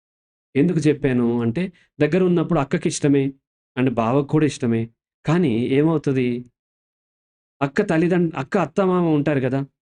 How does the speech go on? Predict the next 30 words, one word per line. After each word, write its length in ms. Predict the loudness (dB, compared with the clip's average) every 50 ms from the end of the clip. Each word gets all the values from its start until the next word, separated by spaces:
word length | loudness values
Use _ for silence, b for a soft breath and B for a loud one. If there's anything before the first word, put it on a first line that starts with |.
| _ _ _ -4
వాళ్ళు 320 | -2 0 2 2 2 2
ఏమంటారు 440 | 2 2 2 2 2 0 0 0 0
అని 120 | 0 0 0
అంటే, 200 | -2 -2 -4 -4
"పెళ్లి 260 | -2 -2 0 0 0
కాగానే 360 | 0 0 0 0 0 0 0
తమ్ముడిని 340 | 0 0 0 0 0 0 0
తెచ్చిపెట్టేసుకుంది" 640 | -2 -4 -4 -8 -8 -8 -8 -10 -8 -6 -6 -6
అంటారు. 300 | -6 -8 -10 -14 -18 _ _ _ _ _ _ _ _ _ _ _ _ _ _ _ _ _ _ _ _ _ _ _ _ _ _ _ _ _ _
అలాగే 240 | 0 2 4 4 4
బావ 360 | 2 2 2 0 0 0 0
కూడా 160 | 0 0 -2 -2
ఇప్పటికైతే 400 | -2 -4 -2 0 0 0 -2 -4
ఇష్టమే, 340 | -4 -2 0 0 0 0
రేపొద్దున 340 | 0 0 0 -2 0 0 0
అక్కతో 300 | -2 -2 -2 -4 -2 -2
ఎప్పుడైనా 320 | -2 -2 0 0 0 0 0
కాన్ఫ్లిక్ట్ 420 | 0 -2 -2 -2 -2 -4 -6 -6
వచ్చినప్పుడు, 400 | -6 -6 -6 -6 -6 -4 -4 -6 -6 -8 b b
"నువ్వు 200 | b b 2 4
మీ 120 | 4 4 4
తమ్ముడిని 340 | 2 2 2 2 4 4 2
తెచ్చుకున్నావు, 360 | 0 0 -2 -2 0 2 2
నా 120 | 2 0 0
చెల్లిని 600 | 0 0 0 0 0 0 0 0 0 -2 -2 -4
తీసుకోలేదని" 680 | -4 -6 -6 -6 -4 -4 -4 -2 -2 -2 0 0 0
ఏదో 180 | 0 0 -2 -4
ఒక 140 | -4 -4 -6
మాట 220 | -8 -6 -8 -8
ఏదో 220 | -10 -10 -10 -10